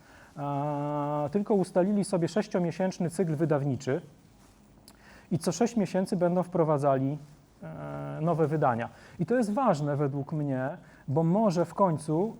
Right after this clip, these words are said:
zmiany w Javie będą postępowały jeszcze szybciej. Wy mówicie, że w czwórce pracujecie, tak?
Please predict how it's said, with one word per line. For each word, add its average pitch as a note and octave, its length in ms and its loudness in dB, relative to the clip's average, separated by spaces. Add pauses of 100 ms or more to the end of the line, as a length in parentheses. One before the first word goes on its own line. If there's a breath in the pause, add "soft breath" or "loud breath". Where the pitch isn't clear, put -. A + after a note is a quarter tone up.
(120)
zmiany F#3 460 2
w E3 140 -6
Javie E3 300 2
będą F#3+ 280 0
postępowały G3+ 680 2
jeszcze G3+ 340 2
szybciej. B2 540 -4 (440 soft breath)
Wy D3+ 100 2
mówicie, F#3+ 220 4
że F3 100 2
w - 80 -8
czwórce G3+ 380 0
pracujecie, B2 580 0
tak? F#3 220 4